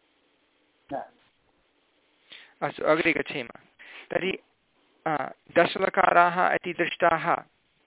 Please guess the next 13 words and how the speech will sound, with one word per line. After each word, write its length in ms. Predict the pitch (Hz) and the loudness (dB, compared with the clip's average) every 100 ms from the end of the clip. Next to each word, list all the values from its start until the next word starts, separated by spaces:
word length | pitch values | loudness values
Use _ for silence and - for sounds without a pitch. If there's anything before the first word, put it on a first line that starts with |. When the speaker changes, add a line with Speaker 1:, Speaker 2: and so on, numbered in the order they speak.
| - | -6
Speaker 2:
तेषां 540 | 151 - 170 165 165 - _ _ _ _ _ _ _ - - _ - - - - - | -4 0 2 2 0 -8 _ _ _ _ _ _ _ -20 -20 _ -20 -20 -20 -20 -12
दश, 380 | - 139 165 - - - | -4 -2 -2 -4 -8 -6
आ, 240 | 139 131 127 - - - - | -2 0 -2 -4 -10 -20 -6
प्रत्येकं, 640 | 151 143 147 147 175 156 151 - _ _ 156 | -4 -2 -2 -2 -2 -4 -6 -18 _ _ -6
आ, 100 | 139 131 - | -4 -4 -8
लकारस्य 640 | 139 147 135 139 - 147 | -4 2 2 2 -4 -8
तत्र 300 | 143 - 143 | -8 -8 -8
सूत्रं 400 | - 208 202 185 | -10 -8 -6 -4
भवति, 420 | 160 147 - 180 _ _ _ _ - 143 | -2 -4 -8 -18 _ _ _ _ -14 -6
येन 380 | 170 180 185 - _ _ - | -2 0 0 -2 _ _ -6
लकारप्रत्ययः 1300 | 151 165 160 175 - 165 151 143 147 160 185 196 | -2 4 4 4 2 -2 -2 -2 0 4 4 2
विहितः 480 | 208 165 143 - 131 | 0 -2 -6 -6 -6
अस्ति। 340 | 117 - - | -6 -12 -20